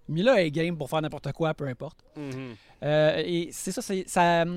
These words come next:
Speaker 1: c'est un monde, euh, science-fictionnel vraiment stylisé, euh, opprimé, où ce que, qui commence, euh, dans, dans un monde où, euh, euh, il y a des, euh,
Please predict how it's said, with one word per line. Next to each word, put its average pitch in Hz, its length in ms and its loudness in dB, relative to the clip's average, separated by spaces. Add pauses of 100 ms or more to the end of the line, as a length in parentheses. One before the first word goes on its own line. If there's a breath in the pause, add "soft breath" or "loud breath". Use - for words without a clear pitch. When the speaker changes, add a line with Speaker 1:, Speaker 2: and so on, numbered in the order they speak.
(400)
Speaker 1:
c'est - 260 -4
un 190 140 4
monde, 233 400 4
euh, 151 180 2
science-fictionnel 185 800 -2
vraiment 156 280 -4
stylisé, 156 680 -10 (460 soft breath)
euh, 135 560 -4
opprimé, 165 640 -4
où 147 120 -6
ce - 100 -10
que, 143 220 -6 (220 soft breath)
qui - 100 -16
commence, 214 380 2
euh, 185 60 -2 (360)
dans, 175 280 2
dans 185 240 4
un 202 80 2
monde 220 280 2
où, 180 220 0
euh, 160 140 0 (100)
euh, 156 160 -4 (300 soft breath)
il 143 80 -8
y 151 40 2
a - 20 0
des, 160 280 0
euh, 147 120 -2